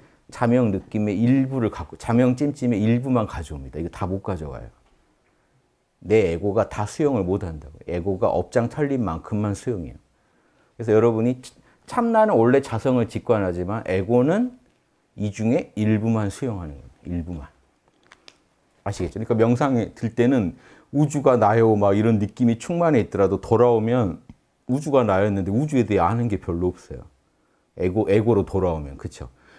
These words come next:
그런데 그렇게 한번 갔다 오면 에고가 그 전에 없던 어떤 느낌을 갖고 와요. 자명찜찜의 느낌. 왜냐하면 새로운 기준에 의해서 어떤 판단을 하고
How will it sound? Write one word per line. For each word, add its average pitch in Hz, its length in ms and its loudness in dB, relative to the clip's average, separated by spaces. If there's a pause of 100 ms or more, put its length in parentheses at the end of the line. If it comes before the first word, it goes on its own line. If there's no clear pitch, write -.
(140)
그런데 139 300 4
그렇게 139 240 -4
한번 160 160 -2
갔다 120 320 0
오면 95 480 0 (420)
에고가 151 540 4
그 135 160 -2
전에 180 240 4
없던 151 360 2
어떤 110 300 0
느낌을 113 380 0
갖고 - 320 -8
와요. 65 180 -6
자명찜찜의 95 760 -6
느낌. 67 300 -14 (460)
왜냐하면 277 340 2
새로운 262 480 2
기준에 123 380 2
의해서 101 640 0 (560)
어떤 117 320 2
판단을 180 500 2
하고 147 380 4